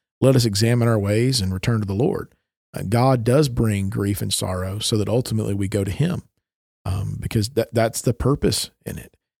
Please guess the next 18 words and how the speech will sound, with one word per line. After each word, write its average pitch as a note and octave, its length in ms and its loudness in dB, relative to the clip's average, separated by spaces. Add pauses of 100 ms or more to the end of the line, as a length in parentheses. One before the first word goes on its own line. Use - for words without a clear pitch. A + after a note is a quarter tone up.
(180)
And F#2+ 160 -4
he A#2 100 2
doesn't B2 300 2
desire A2 560 0
for - 160 0
that. C#3 260 0
Ultimately, A#2+ 300 2
he A#2 40 2
desires A2 320 2
a G#2+ 40 -2
relationship A#2 580 -4
with B2+ 80 -2
us, C#3 220 0
but - 160 -4
he A2 100 2
knows A2 360 2
that - 140 -2
we G#2+ 300 -2